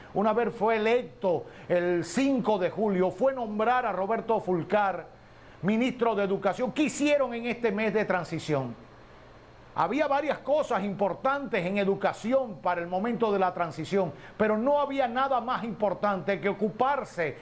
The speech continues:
del inicio del curso escolar. Y todos sabían, incluyendo los que se iban y los que entraban, que estaba fijado para el lunes,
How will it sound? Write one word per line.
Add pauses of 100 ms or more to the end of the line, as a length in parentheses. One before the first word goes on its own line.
(160)
del
inicio
del
curso
escolar. (1160)
Y
todos
sabían,
incluyendo
los
que
se
iban
y
los
que
entraban, (260)
que
estaba
fijado
para
el
lunes,